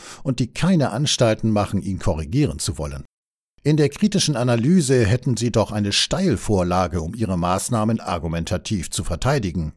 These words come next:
soweit das möglich ist. Eine Herausforderung für die Kanalisation der öffentlichen Meinung ist das Papier allemal.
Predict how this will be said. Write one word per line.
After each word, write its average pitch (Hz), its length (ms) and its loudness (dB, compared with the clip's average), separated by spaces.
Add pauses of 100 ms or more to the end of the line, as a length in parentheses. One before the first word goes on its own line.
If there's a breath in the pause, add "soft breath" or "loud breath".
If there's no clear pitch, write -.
soweit 107 540 0
das 131 220 -2
möglich 151 420 -2
ist. - 340 -8 (760)
Eine 135 180 4
Herausforderung 123 960 4
für 101 220 -2
die 82 220 -4
Kanalisation 95 960 0
der - 140 -2
öffentlichen 107 520 -4
Meinung 107 540 0
ist - 260 -4
das 92 160 -2
Papier 95 400 -2
allemal. 87 560 -2